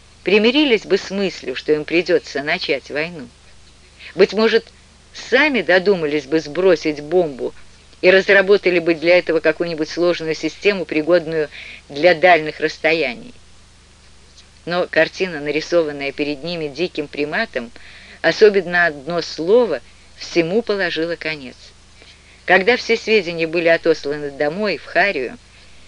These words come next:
впечатление, произведённое на совет, было настолько сильным,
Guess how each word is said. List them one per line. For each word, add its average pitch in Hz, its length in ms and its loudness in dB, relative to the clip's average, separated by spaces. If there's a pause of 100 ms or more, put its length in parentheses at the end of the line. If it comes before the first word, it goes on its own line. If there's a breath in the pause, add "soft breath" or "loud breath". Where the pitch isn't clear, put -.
(120)
впечатление, 208 760 0
произведённое 180 760 0
на 170 100 -6
совет, 185 360 0
было 165 220 0
настолько 247 600 -2
сильным, 143 500 -8